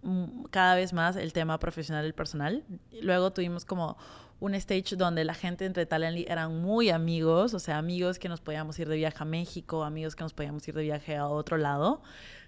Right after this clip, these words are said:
Em, y ahora también nos estamos buscando como separar a, eh, buscar separar esos dos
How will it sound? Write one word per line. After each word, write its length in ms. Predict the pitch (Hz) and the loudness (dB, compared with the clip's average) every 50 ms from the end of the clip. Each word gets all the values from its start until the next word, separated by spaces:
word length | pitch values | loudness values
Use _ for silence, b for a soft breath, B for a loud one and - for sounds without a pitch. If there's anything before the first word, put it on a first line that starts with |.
| B | B
Em, 280 | - 170 175 165 165 - | -4 -2 -2 0 -2 -2
y 140 | - 214 202 | 0 2 4
ahora 160 | 190 190 202 | 4 4 4
también 240 | 196 180 170 165 165 | 2 0 -2 -2 -2
nos 80 | 170 160 | -4 -6
estamos 340 | - - 160 160 160 160 | -4 -4 -4 -2 -2 -4
buscando 460 | 151 151 - - - 151 147 147 147 - | -4 -6 -6 -4 -4 -2 -2 -4 -4 -6
como 420 | 156 - - - - - - - - - - - - - - - - - - - - - - - | -6 -6 -6 -6 -6 -8 -10 -14 -18 -20 -20 -20 -20 -20 -20 -20 -20 -20 -20 -20 -20 -20 -20 -14
separar 500 | - - 196 180 - 170 165 165 165 165 | -4 -4 -4 0 2 2 2 4 4 4
a, 360 | 175 180 170 147 - - - - | 4 4 4 2 0 -6 -12 -10
eh, 200 | - - - - - 156 185 202 - 170 | -8 -8 -8 -8 -10 -16 -18 -16 -14 -12
buscar 380 | 175 165 196 202 - - 202 190 | -6 -4 -4 -4 -2 -2 -2 -2
separar 440 | - 196 - 165 160 160 156 - - - | -2 -4 -4 -4 -2 -2 -4 -4 -8 -10
esos 260 | 180 151 160 170 156 | -10 -8 -8 -8 -6
dos 380 | 151 160 156 151 - - - | -6 -6 -6 -6 -10 -14 -18